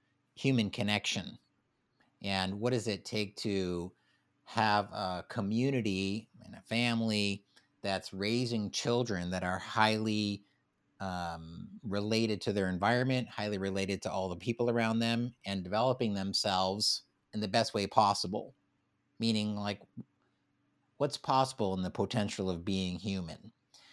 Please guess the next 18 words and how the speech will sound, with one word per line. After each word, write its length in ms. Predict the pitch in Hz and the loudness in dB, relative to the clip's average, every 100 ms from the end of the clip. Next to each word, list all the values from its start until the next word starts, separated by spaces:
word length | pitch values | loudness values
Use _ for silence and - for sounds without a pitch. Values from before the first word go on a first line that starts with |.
| - _ - | -20 _ -6
And 120 | 117 | -4
so 140 | - 131 | 0 2
in 160 | 151 | 2
that 300 | 165 135 127 _ _ _ - | 2 2 0 _ _ _ -10
i-, 120 | 139 - | -8 -2
inquiry, 340 | 170 208 156 | 0 4 4
I 60 | 104 | 4
was 100 | 104 | 2
looking 280 | 131 156 190 | 0 0 2
to 100 | 117 | 4
solve 320 | - 117 110 | 6 6 4
the 80 | 104 | 0
problem 600 | - 120 139 139 110 101 | 2 6 6 6 4 2
of 380 | 110 101 98 95 | 0 0 0 2
disconnection, 840 | 147 151 - 95 87 - 67 78 - _ _ _ - | 4 4 0 -4 -4 -6 -8 -12 -18 _ _ _ -6
community 500 | 110 127 147 135 95 | 0 2 2 2 2
isolation, 800 | 98 - 87 82 - 92 80 - _ - - _ _ 101 | 2 0 -6 -8 -8 -10 -12 -20 _ -20 -20 _ _ -6
uh, 300 | 95 90 | -2 -2